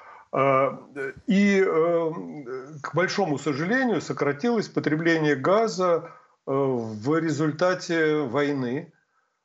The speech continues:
Э, то есть промышленность во многих местах, м, не потребляет столько газа, сколько она могла бы потреблять в, в мирное время.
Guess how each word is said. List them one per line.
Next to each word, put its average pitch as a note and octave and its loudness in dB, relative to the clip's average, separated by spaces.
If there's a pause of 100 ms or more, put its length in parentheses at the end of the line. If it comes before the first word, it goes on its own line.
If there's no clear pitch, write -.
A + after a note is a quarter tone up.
(120)
Э, B2 0
то D3+ 2
есть C#3+ -4
промышленность C#3+ 0
во C3+ 0
многих B2+ -4
местах, C3+ -2
м, A2+ -10
не E3 2
потребляет D#3+ 0
столько C3 -4
газа, B2+ -2
сколько A2+ -4
она A#2 2
могла C3 2
бы G#2 -4
потреблять A#2 -2
в, G2+ -8
в G2+ -6
мирное A#2 0
время. G#3+ 4